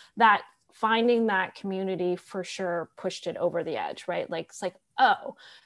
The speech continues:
there's this incredibly supportive and amazing group of people out there who are, they just wanna cheer you on," right? Like, no matter what you're doing or how you're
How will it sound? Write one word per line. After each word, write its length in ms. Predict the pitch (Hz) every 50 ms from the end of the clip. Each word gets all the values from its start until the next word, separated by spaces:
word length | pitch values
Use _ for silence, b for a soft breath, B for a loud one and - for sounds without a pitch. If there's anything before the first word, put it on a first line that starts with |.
| B B _
there's 200 | 240 240 240 233
this 160 | 220 226 -
incredibly 540 | 233 226 226 - - 220 202 202 185 196 202
supportive 500 | - - 208 190 - 202 190 185 180 165
and 120 | 190 185 185
amazing 580 | 185 180 175 170 165 175 175 170 170 165 165 - b b b b b
group 220 | b - 196 165 -
of 160 | 190 190 _
people 360 | - - 311 285 277 226 202 165
out 320 | 165 165 - - _ _
there 440 | 190 170 165 165 165 170 165 165 - b b b b b b b
who 440 | - - 214 196 185 180 175 - - _ _ _ -
are, 240 | - 202 196 - - - - _ _ _ _
they 80 | - 240
just 140 | 277 294 294
wanna 160 | 320 294 277
cheer 240 | 277 - - 277 269
you 220 | 233 190 175 165
on," 600 | - - 269 311 294 175 143 101 - - 165 180 -
right? 280 | - 214 190 196 202 -
Like, 180 | - 208 202 -
no 80 | 220
matter 260 | 226 226 220 214 202
what 300 | 185 180 190 220 233 208
you're 160 | 247 269 262 240
doing 640 | 196 202 226 247 233 185 180 175 180 180 196 196 -
or 140 | - 208 208
how 260 | 196 - 220 214 220
you're 220 | 247 269 262 220